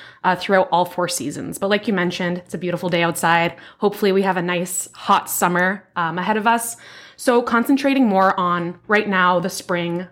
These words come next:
um, and the summer seasons. Lots of things to keep in mind, um, especially right now. The water is still very, very cold.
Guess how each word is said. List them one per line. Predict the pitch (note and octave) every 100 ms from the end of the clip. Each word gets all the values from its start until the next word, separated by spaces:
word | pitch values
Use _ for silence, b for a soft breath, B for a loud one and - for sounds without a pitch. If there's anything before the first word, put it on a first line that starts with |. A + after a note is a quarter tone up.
| -
um, | F3 D#3+
and | F3+ F3+
the |
summer | F3 F#3 F3
seasons. | F3 F3+ D#3+ F3+ F#3+ F#3+ - B B B B
Lots | - G3+ F4
of |
things | D#4+ F#3+ F3+
to | -
keep | - F#3+
in | F3+
mind, | E3+ E3 E3 E3+ - F3+
um, | F3
especially | F3+ - D4 F4+
right | C#4+ F#3+
now. | F3+
The | F3+
water | F3 E3 A3
is | C4
still | - D4+
very, | B3+ F3 E3 E3 E3+
very | D3+ D#3 D3+
cold. | C#3+ - B2 D3+